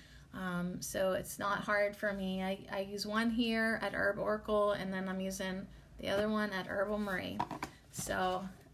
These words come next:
<laughs> I just actually, like, got my, gifted myself, um, some new Oracle decks because, oh my God, you guys,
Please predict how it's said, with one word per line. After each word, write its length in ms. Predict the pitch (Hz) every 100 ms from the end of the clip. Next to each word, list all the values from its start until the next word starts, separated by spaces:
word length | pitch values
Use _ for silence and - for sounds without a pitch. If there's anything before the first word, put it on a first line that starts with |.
| -
<laughs> 840 | 226 247 247 190 - - - -
I 100 | 226
just 180 | 285 233
actually, 600 | 196 202 220 202 190 185
like, 280 | 185 190
got 240 | - 185 185
my, 100 | 208 -
gifted 400 | 214 190 - 196
myself, 640 | 190 190 190 180 190 - - - -
um, 260 | 190 190
some 340 | 190 185 180 185
new 140 | 185
Oracle 500 | - - 185 190 208
decks 320 | 196 190 190
because, 380 | - 214 214 202 - - -
oh 140 | 240
my 200 | 208 180 180
God, 340 | 190 180 180 185
you 60 |
guys, 260 | 196 190